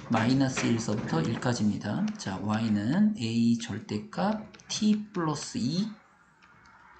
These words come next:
어, 플러스 b죠. 자, a가 양수니까 y는 a 이것을, 어, 요런 그래프가 있겠죠. 요런 V자 그래프죠. A가 양수니까요. A가 양수니까 이렇게 된 거예요. A가 음수였다면은, A가 음수면 요렇게, 요렇게 그려집니다. A가 음수였다면.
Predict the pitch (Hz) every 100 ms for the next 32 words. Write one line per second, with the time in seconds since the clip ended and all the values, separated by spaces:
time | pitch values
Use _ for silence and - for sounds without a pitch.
0 | - - - 196 196 - - 160 - 135
1 | 101 - - - - - 117 104 185 190
2 | 175 - 117 135 - 190 151 - 117 120
3 | 113 101 113 131 147 160 170 170 120 117
4 | 139 147 147 - - - - 139 147 120
5 | - 156 123 104 - - _ _ _ -
6 | - - - _ _ _ _ _ - -
7 | _ - - 127 127 208 220 208 170 -
8 | 175 117 127 - 107 110 202 165 160 160
9 | 185 185 170 120 120 - 113 165 156 117
10 | 131 - 180 165 123 107 139 208 123 127
11 | 127 120 120 127 117 160 180 180 156 131
12 | 117 110 160 196 127 151 131 147 160 170
13 | - 156 156 156 160 180 202 185 120 147
14 | 139 135 143 127 160 175 - 131 170 190
15 | 160 156 139 156 147 127 151 185 127 123
16 | 131 135 127 - 110 104 156 -